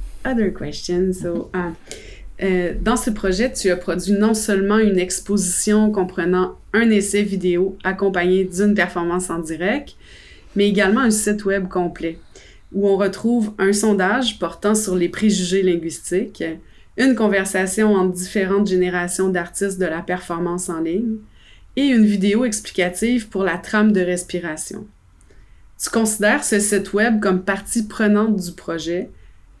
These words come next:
Speaker 1: Est-ce dans une visée de rejoindre le plus grand nombre de personnes ou encore d'adapter certains contenus de l'exposition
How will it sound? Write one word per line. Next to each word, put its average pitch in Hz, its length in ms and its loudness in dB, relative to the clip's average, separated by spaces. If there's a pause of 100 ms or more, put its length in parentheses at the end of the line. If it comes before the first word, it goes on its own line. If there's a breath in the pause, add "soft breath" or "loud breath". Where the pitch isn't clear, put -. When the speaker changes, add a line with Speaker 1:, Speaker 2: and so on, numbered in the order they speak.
(320 soft breath)
Speaker 1:
Est-ce 185 200 2
dans 254 140 4
une 202 180 6
visée 196 540 0
de 196 140 0
rejoindre 190 460 2
le 190 160 4
plus 254 160 -2
grand 214 300 4
nombre 220 280 4
de 185 120 4
personnes 175 760 -4 (400)
ou 214 140 6
encore 220 460 2
d'adapter 196 520 2
certains 220 520 -2
contenus 240 540 2
de 190 100 4
l'exposition 180 1040 0